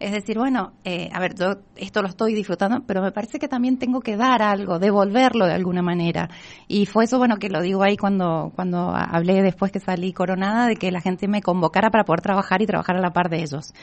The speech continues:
Entonces era poder dar de alguna manera, devolver, y quizás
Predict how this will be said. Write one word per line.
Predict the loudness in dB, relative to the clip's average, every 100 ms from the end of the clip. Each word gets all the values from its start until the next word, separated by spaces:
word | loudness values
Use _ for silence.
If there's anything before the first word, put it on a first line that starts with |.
| -20 -20 -8
Entonces | -6 -2 -2 0
era | 0 0 0
poder | 2 2 0 -4 _ _ _ -8
dar | 2 6 6 4
de |
alguna | 2 2 2 4
manera, | 4 2 4
devolver, | 4 4 4 4 2 2
y |
quizás | -2 0 -2 -2 -12